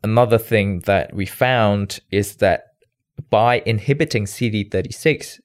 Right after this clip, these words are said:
we managed to increase glycolytic rates, even in diabetic hearts in hypoxia. So we basically corrected that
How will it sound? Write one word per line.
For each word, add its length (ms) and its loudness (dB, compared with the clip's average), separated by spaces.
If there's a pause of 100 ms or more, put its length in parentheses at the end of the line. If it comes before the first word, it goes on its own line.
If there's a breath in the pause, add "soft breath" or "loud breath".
we 100 0
managed 600 -2
to 120 -4
increase 400 -4
glycolytic 640 -4
rates, 320 -6
even 300 2
in 100 -6
diabetic 560 -4 (100)
hearts 460 -6 (560 soft breath)
in 140 -2
hypoxia. 560 -6 (460 soft breath)
So 260 4
we 180 0
basically 720 -2
corrected 720 2
that 460 0